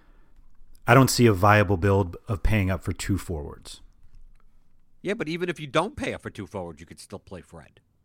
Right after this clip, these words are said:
Speaker 2: Right?
Speaker 1: I mean, if I'm playing Fred, I want something out of it. What am I getting <laughs> out of it then?
Speaker 2: Are you
Speaker 1: Why
Speaker 2: getting
Speaker 1: the hell am I paying
Speaker 2: Maddison?
Speaker 1: Fred?
Speaker 2: So I see a bu-, I see a build here that, you know,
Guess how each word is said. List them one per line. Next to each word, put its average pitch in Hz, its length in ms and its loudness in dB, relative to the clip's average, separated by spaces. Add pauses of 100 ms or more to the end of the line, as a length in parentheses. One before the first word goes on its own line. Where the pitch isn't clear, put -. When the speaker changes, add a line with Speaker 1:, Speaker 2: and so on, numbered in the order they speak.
(2250)
Speaker 2:
Right? 92 360 -16 (920)
Speaker 1:
I 139 60 2
mean, 135 120 4
if 120 120 0
I'm 127 300 0
playing 123 260 0
Fred, 107 320 -2
I 90 80 -6
want 95 260 -6 (200)
something 98 380 -4
out 71 120 -16
of 69 100 -20
it. - 120 -20
What 110 120 -4
am 110 80 -2
I 110 60 -2
getting 104 220 -2
<laughs> - 20 2
out 117 80 2
of 165 120 2
it 107 160 -2
then? 151 120 -4
Speaker 2:
Are - 520 -16
you 160 60 0
Speaker 1:
Why 131 120 4
Speaker 2:
getting 131 180 -2
Speaker 1:
the 160 60 -2
hell 143 100 2
am 117 80 2
I 117 40 -2
paying 139 200 -2
Speaker 2:
Maddison? 160 160 -6
Speaker 1:
Fred? - 180 -10 (3750)
Speaker 2:
So 143 100 -8
I 160 80 0
see 202 200 -6
a 165 60 -2
bu-, 139 240 -2
I 147 100 -2
see 185 200 -4
a 165 60 -2
build 135 300 -2
here 107 320 -6
that, 107 300 -4
you 110 80 -12
know, 104 360 -6